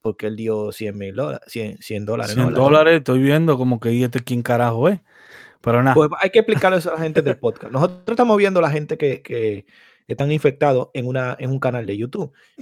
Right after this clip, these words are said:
Speaker 1: Y
Speaker 2: <clears throat>
Speaker 1: entonces hay gente que está donando dinero a ese
Speaker 2: A ese
Speaker 1: canal de
Speaker 2: canal
Speaker 1: YouTube,
Speaker 2: que
Speaker 1: que
Speaker 2: no
Speaker 1: está
Speaker 2: está patrocinando
Speaker 1: transmitiendo
Speaker 2: que va a
Speaker 1: esa
Speaker 2: ayudar a nada.
Speaker 1: Exactamente.
Speaker 2: No entiendo por qué la gente
Speaker 1: Simplemente eso,
Speaker 2: está donando.
Speaker 1: ah, transmiten una imagen los afectados.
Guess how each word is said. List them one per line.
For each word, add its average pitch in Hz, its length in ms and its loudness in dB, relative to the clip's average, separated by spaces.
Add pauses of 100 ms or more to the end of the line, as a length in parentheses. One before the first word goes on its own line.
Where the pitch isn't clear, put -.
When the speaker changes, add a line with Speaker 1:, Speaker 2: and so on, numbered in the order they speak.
(120)
Speaker 1:
Y 131 320 -4
Speaker 2:
<clears throat> - 20 -4
Speaker 1:
entonces 147 300 -2
hay 156 80 0
gente 196 240 0
que 156 60 2
está 160 140 2
donando 170 440 2
dinero 113 560 -4
a 110 160 -4
ese 127 180 -4 (180)
Speaker 2:
A 127 200 0
ese 131 120 4
Speaker 1:
canal - 20 2
de - 0 -
Speaker 2:
canal 139 320 2
Speaker 1:
YouTube, 123 140 -14
Speaker 2:
que 156 100 2
Speaker 1:
que 143 60 4
Speaker 2:
no 139 80 2
Speaker 1:
está 147 120 4
Speaker 2:
está 175 160 0
patrocinando 151 640 -2
Speaker 1:
transmitiendo - 20 -8
Speaker 2:
que 170 100 -6
va 147 80 0
a 143 40 -2
Speaker 1:
esa 139 100 -6
Speaker 2:
ayudar 135 180 -4
a - 20 -6
nada. 131 440 -4 (840)
Speaker 1:
Exactamente. 131 540 -6
Speaker 2:
No - 20 -8
entiendo - 40 -14
por - 20 -
qué 147 60 -4
la 139 60 -4 (120)
gente 180 180 -2
Speaker 1:
Simplemente - 0 -
eso, 170 140 -2
Speaker 2:
está 139 120 -2
donando. 139 140 0
Speaker 1:
ah, 143 100 0
transmiten 139 640 -2
una 139 120 -2
imagen 127 460 -6
los 113 260 -8
afectados. 98 520 -10